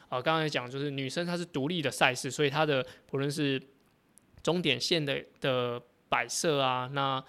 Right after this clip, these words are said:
还有她的，呃，可能各自的完赛的奖牌或是完赛的 T 恤都是，呃，绝对客制的，就是特别是针对女生来进行设计的。所以你可能会觉得说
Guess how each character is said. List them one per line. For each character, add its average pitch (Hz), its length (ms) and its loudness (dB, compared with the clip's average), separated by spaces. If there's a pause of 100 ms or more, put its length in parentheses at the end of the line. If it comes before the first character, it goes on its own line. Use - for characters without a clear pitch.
(240)
还 147 140 0
有 139 100 4
她 151 200 2
的， 147 80 0 (400)
呃， 123 360 -8
可 131 120 -6
能 135 140 -4
各 175 200 2
自 175 180 -2
的 135 400 2
完 131 220 0
赛 156 260 2
的 127 280 -2
奖 123 240 -2
牌 123 320 -6
或 151 120 0
是 151 280 0
完 131 180 -2
赛 151 140 2
的 131 80 -2
T 175 180 -4
恤 151 220 -2 (280)
都 190 220 4
是， 151 480 0
呃， 131 240 -4
绝 143 140 0
对 170 80 4
客 175 240 2
制 160 180 -2
的， 123 100 -2
就 151 120 -6
是 160 180 0 (260)
特 226 160 4
别 147 220 4
是 156 320 0
针 160 220 0
对 170 160 0
女 131 180 -4
生 147 220 0
来 131 180 2
进 151 180 -4
行 127 160 -8
设 135 240 2
计 123 220 -8
的。 - 80 -10
所 165 140 2
以 151 80 0 (760)
你 - 80 2
可 202 120 2
能 147 120 4
会 175 60 0
觉 147 100 0
得 135 60 2
说 135 200 0